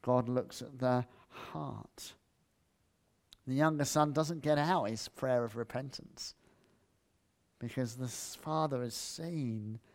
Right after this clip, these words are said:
the change in his son's heart, evidenced by him walking home, and has run to him. The father knows, brings redemption,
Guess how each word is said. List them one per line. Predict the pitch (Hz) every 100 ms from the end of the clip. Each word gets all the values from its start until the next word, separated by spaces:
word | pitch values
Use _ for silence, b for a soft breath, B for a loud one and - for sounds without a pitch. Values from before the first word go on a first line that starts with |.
| b b b _ _
the | -
change | - - - 151 170 175 156
in | 156
his | 127
son's | - 131 135 127 -
heart, | - 110 107 - - _ b b b
evidenced | 131 139 135 127 123 120 -
by | 120 117
him | 110 113 110
walking | 117 107 113 113
home, | 104 107 104 101 104 _ _ _ _ _ _ -
and | 117
has | 113 110
run | 113 110 107 104
to | -
him. | 98 95 87 - _ _ _ _ _ _ _ _ -
The | 113
father | - 127 127 120 113
knows, | 110 110 104 107 113 - - _ _ _ _ -
brings | 120 127 113
redemption, | 117 107 107 104 - -